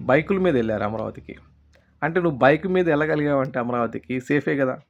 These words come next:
విజయవాడకి వెళ్తున్నావు బైక్ మీద, పడవలు వెళ్తున్నారు విజయవాడలో. అమరావతికి నువ్వు బైక్ మీద వెళ్తున్నావు,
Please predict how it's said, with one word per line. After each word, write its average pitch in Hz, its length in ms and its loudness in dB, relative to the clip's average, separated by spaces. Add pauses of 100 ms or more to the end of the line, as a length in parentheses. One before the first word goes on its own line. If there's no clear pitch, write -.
(800)
విజయవాడకి 165 480 8
వెళ్తున్నావు 123 360 -2
బైక్ 120 220 -4
మీద, 120 80 0 (100)
పడవలు 151 280 2
వెళ్తున్నారు 107 340 -4
విజయవాడలో. 110 380 -6 (920)
అమరావతికి 175 440 4
నువ్వు 156 180 -2
బైక్ 135 220 0
మీద 156 140 0
వెళ్తున్నావు, 110 380 -8